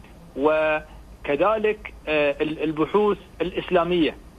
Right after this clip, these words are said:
آه، يعني، آه، ما يخفى على أحد ال-، ال-، الإسهامات الشيخ حمدان في ال-، في نشر ثقافة تقبل الآخر، في نشر ثقافة وسطية الإسلام،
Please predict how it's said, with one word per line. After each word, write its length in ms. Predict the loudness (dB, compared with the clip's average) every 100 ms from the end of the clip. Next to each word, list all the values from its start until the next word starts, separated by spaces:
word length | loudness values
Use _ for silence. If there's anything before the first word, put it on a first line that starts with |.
| -20 -20 -8 0
آه، 800 | 2 2 2 2 0 0 -2 0
يعني، 680 | 0 2 0 0 2 2
آه، 200 | 0 -2
ما 240 | 2 2 4
يخفى 280 | 0 0
على 240 | 0 2 0
أحد 280 | 0 -2 -2
ال-، 260 | -8 -8 -6
ال-، 200 | -6 -6
الإسهامات 760 | -8 -8 -12 -6 0 2 2 0
الشيخ 260 | -4 -6
حمدان 520 | -4 -4 0 2 2 -2 -12 -20 -14 0
في 360 | 4 4 2 0 -10 -18 0
ال-، 420 | 2 4 4 2 -2 -14 -8 2
في 160 | 2
نشر 380 | 4 2 0 0 0
ثقافة 560 | 2 2 2 2 0 -2 -10 -14 -6
تقبل 380 | 0 0 2 0
الآخر، 560 | 2 2 2 2 0
في 180 | 0 0
نشر 320 | 0 2 0
ثقافة 480 | 2 2 2 2 0 0
وسطية 540 | 0 0 0 2 2 2
الإسلام، 720 | -2 -4 2 4 6 2